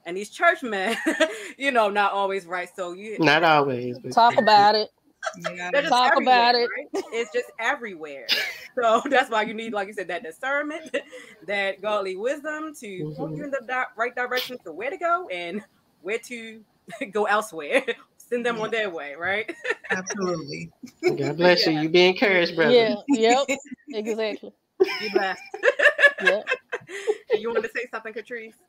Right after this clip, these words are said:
Speaker 3: Um, yeah, I was just gonna a-, add on to what Stacy was saying. Um, generally, I think any lady who has been down the road of divorce, you're gonna go through every single emotion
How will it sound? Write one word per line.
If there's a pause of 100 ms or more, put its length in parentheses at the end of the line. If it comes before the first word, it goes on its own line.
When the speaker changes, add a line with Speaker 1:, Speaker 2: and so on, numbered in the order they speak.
(260)
Speaker 3:
Um,
yeah,
I
was
just
gonna
a-,
add
on
to
what
Stacy
was
saying. (1000)
Um, (140)
generally, (500)
I
think (440)
any
lady
who
has
been
down
the
road
of
divorce, (520)
you're
gonna
go
through (160)
every
single
emotion